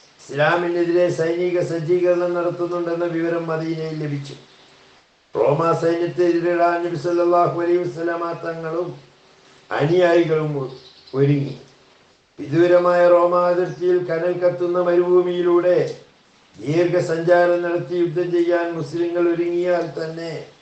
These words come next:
ഭാരിച്ച സാമ്പത്തിക സഹായം വേണമല്ലോ. അതെങ്ങനെ ലഭിക്കും? നബി സല്ലല്ലാഹു അലൈഹി വസല്ലമ തങ്ങള് അള്ളാഹുവിൻ്റെ മാർഗത്തിൽ സംഭാവന നൽകാൻ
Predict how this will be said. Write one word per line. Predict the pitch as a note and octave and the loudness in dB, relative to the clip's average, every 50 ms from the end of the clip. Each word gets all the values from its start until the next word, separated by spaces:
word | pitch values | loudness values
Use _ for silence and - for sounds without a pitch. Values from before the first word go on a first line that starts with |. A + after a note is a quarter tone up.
| _ _ _ _ _ - - - - | _ _ _ _ _ -20 -20 -10 -4
ഭാരിച്ച | G#2+ A2+ B2 C#3+ D#3+ E3+ F3 - - E3+ | 0 2 4 4 4 4 4 2 0 -2
സാമ്പത്തിക | E3+ C#3+ D#3+ D#3+ D#3+ E3 E3+ E3+ D#3+ C#3 D#3 E3 E3 E3 | -2 -2 0 0 0 0 -2 -4 -6 -6 -6 -8 -6 -6
സഹായം | D#3 C#3 D#3 D3+ D3 C#3 D#3 D#3 D#3 D#3+ D#3+ D#3+ D3+ | -6 -4 -2 -2 -2 0 0 0 0 0 0 0 0
വേണമല്ലോ. | D3 D3 D3 D3 D3 C#3+ C3+ B2+ A#2+ A2 G#2 - - - _ _ _ _ _ _ _ _ - _ _ _ _ _ _ - | -2 0 0 -2 -2 -4 -4 -4 -6 -6 -8 -8 -10 -16 _ _ _ _ _ _ _ _ -20 _ _ _ _ _ _ -2
അതെങ്ങനെ | B2+ D3 D3+ D#3 D#3 D#3+ E3 E3 D#3+ E3 | -2 0 0 0 -2 -2 -2 -2 0 0
ലഭിക്കും? | D#3+ D3+ D3+ D3+ D3+ D3 C3+ - C#3 A#2 - - - - - _ _ _ _ _ _ _ _ _ _ - | 0 0 0 0 0 -2 -2 -4 -8 -8 -8 -10 -16 -18 -20 _ _ _ _ _ _ _ _ _ _ -16
നബി | - - G#2+ | -14 -14 -10
സല്ലല്ലാഹു | - - C#3 D3 D#3 D#3+ E3+ E3 E3 E3 D3 C#3 E3+ | -4 -4 -2 0 0 0 2 2 2 2 2 2 0
അലൈഹി | F3 E3+ F3 F3 | 0 0 0 0
വസല്ലമ | F3 - - E3+ E3+ F3 E3+ F3 F3 F3 | -2 -2 -4 -4 -4 -2 -2 -2 -2 -2
തങ്ങള് | E3+ F3 E3+ E3 E3 E3+ E3+ F3+ F#3+ F#3+ F3 C#3 B2 - - - - - - - - - - - - | -2 -2 -2 -2 0 0 0 2 2 2 0 -2 -4 -6 -12 -20 -20 -20 -20 -20 -20 -20 -20 -10 -8
അള്ളാഹുവിൻ്റെ | - - C#3 D3+ E3 E3+ E3+ E3+ E3 - E3+ E3+ E3 E3+ E3 | -6 -4 0 4 6 6 6 6 2 0 -4 -4 -4 -6 -6
മാർഗത്തിൽ | E3 D#3+ D#3+ E3+ F3 F3 E3 E3+ D#3 - F3 E3+ D#3 | -4 -4 -2 -2 -2 -2 -2 -4 -6 -4 -4 -4 -4
സംഭാവന | C#3 D3+ D#3+ D#3+ E3 E3 E3+ E3+ E3+ E3+ E3+ E3 E3 | -2 -2 -4 -2 0 2 2 4 4 2 0 0 -2
നൽകാൻ | D#3+ D#3+ D#3+ D#3+ C#3+ D#3 D#3 C#3 B2+ - - | -2 -2 -2 -2 0 0 0 0 0 -2 -8